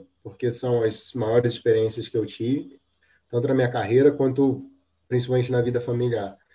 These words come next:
É, mas isso, assim, eu, eu guardo, porque são coisas que, independente se aconteceram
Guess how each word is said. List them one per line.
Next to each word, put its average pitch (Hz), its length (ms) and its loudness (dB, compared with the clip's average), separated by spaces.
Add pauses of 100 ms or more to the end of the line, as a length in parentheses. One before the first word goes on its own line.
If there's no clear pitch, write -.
(420)
É, 107 440 -2
mas 117 380 2
isso, 151 480 6 (220)
assim, 139 360 2
eu, 127 400 6
eu 139 140 4
guardo, 107 640 0
porque 117 480 0
são 123 220 0
coisas 123 320 2
que, 123 580 2 (680)
independente 123 460 2
se 147 60 2
aconteceram 127 760 2